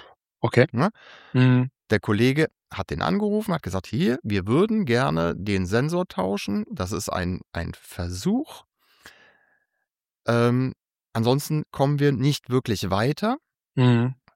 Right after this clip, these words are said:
Speaker 2: Und er kostet eben dreihundert Euro.“
Speaker 1: Mhm.
Speaker 2: Und der Kunde hat gesagt, „Alles klar, machen.“ Und dann hat, hat in dem Moment, als er gesagt hat, „Machen“, hat mein Kollege gesagt, „Alles klar,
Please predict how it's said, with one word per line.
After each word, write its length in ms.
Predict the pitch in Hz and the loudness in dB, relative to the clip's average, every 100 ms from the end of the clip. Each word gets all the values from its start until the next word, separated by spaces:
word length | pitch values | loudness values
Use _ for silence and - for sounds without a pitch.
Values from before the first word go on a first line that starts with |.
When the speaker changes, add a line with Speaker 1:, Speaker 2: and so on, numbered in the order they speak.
| _ | _
Speaker 2:
Und 80 | - | -2
er 60 | 127 | -2
kostet 320 | - 123 123 | 0 -4 -2
eben 140 | 110 117 | -2 -2
dreihundert 500 | 101 98 104 117 - | 0 0 0 -4 -6
Euro.“ 480 | 85 82 80 - - _ _ | -8 -8 -8 -10 -16 _ _
Speaker 1:
Mhm. 360 | 107 98 92 104 | -6 -6 -8 -8
Speaker 2:
Und 80 | 165 | -2
der 80 | 123 | -2
Kunde 240 | - 95 | 0 -2
hat 100 | 107 | -2
gesagt, 320 | 147 156 - _ _ - | -2 -6 -6 _ _ -6
„Alles 240 | 87 85 | -4 -4
klar, 320 | - 135 170 180 _ _ | -4 -2 -2 -6 _ _
machen.“ 540 | 95 113 - 85 78 - | -2 -2 0 -4 -8 -12
Und 120 | 98 | -8
dann 140 | 80 | -8
hat, 160 | 90 - | -8 -10
hat 160 | - - _ _ - | -12 -14 _ _ -8
in 80 | |
dem 120 | 98 113 | -4 0
Moment, 260 | 110 117 | 0 0
als 160 | - - | -2 -4
er 60 | |
gesagt 260 | 92 104 - | -4 -4 -4
hat, 160 | 87 - | -4 -2
„Machen“, 400 | 110 - 262 208 | -2 -2 -2 -2
hat 140 | 139 | -2
mein 120 | 104 | -2
Kollege 300 | - 101 101 | 0 -2 0
gesagt, 300 | 127 113 92 | -2 -2 -2
„Alles 200 | - 80 | -4 -6
klar, 220 | - 160 | -2 -4